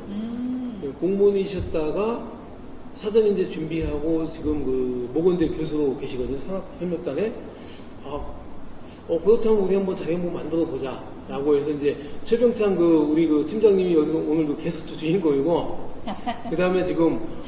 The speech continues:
Speaker 2: 어떻게 보면 업종을 굉장히 전환한 거예요.
Speaker 1: 기업체
Speaker 2: 그렇잖아요.
Speaker 1: 다니시다가?
Speaker 2: 네, 기업은
Speaker 1: 어.
Speaker 2: 아니지만은
Speaker 1: 네.
Speaker 2: 예, 일반 그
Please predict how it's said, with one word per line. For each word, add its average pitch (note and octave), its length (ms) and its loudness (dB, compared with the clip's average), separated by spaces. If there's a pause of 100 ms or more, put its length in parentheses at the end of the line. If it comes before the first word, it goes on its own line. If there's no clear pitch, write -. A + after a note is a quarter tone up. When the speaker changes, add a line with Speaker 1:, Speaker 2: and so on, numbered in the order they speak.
(120)
Speaker 2:
어떻게 G3+ 300 4
보면 G3 260 8
업종을 G#3 460 8
굉장히 G3+ 260 4
전환한 F#3 420 4
거예요. B2+ 540 -2 (880)
Speaker 1:
기업체 A#3 240 0
Speaker 2:
그렇잖아요. B3 240 0 (160)
Speaker 1:
다니시다가? F3 580 -8
Speaker 2:
네, D3 160 -2
기업은 G#3+ 340 6
Speaker 1:
어. G3 60 4
Speaker 2:
아니지만은 F3 760 2
Speaker 1:
네. - 340 -8 (460)
Speaker 2:
예, D#3 60 0
일반 F#3+ 500 4
그 C#3+ 800 6